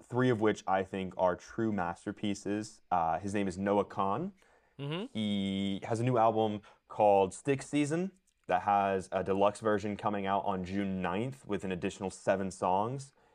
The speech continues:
Speaker 1: If you like music that is written from experience and somebody that has really gone through some stuff and it comes from a,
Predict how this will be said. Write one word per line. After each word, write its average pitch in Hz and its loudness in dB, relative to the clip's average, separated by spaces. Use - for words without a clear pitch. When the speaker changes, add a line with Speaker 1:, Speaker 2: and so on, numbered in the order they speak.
Speaker 1:
If 113 -2
you 151 0
like 151 0
music 120 0
that 107 0
is 95 -4
written 110 0
from 95 0
experience 160 4
and 107 -2
somebody 117 2
that 101 4
has 98 0
really 110 2
gone 101 2
through 110 -4
some 107 -8
stuff 104 4
and 92 -6
it - -16
comes 110 -2
from 104 -4
a, 95 -4